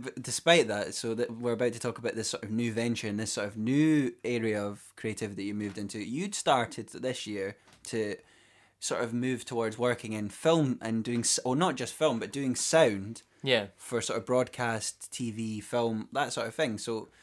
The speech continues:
Speaker 1: you in, I think it was March, just, just before
Speaker 2: It was, it was actually you that introduced it to me. You,
Speaker 1: Yeah,
Speaker 2: you said
Speaker 1: it was
Speaker 2: to me.
Speaker 1: just before, um,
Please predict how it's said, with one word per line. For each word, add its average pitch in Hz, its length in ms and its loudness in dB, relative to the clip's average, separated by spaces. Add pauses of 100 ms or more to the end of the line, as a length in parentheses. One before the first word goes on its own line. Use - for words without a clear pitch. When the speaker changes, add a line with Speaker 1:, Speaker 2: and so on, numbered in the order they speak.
(440)
Speaker 1:
you 180 420 0
in, 139 360 0
I - 60 -14
think 139 180 -8
it 139 80 -10
was 120 140 -10
March, 120 640 -2
just, - 300 -6
just 180 340 2
before 139 420 6
Speaker 2:
It 156 60 6
was, 151 200 0
it 156 120 2
was 147 100 2
actually 160 360 4
you 139 120 -2
that 120 160 2
introduced 120 540 -4
it 87 140 -10
to 113 100 -4
me. 98 100 -4
You, 135 140 2
Speaker 1:
Yeah, 120 260 4
Speaker 2:
you 117 80 -4
said 127 160 0
Speaker 1:
it 120 60 4
was 123 100 0
Speaker 2:
to 117 60 -4
me. 104 40 -2
Speaker 1:
just 185 220 0
before, 143 480 0
um, 104 320 -4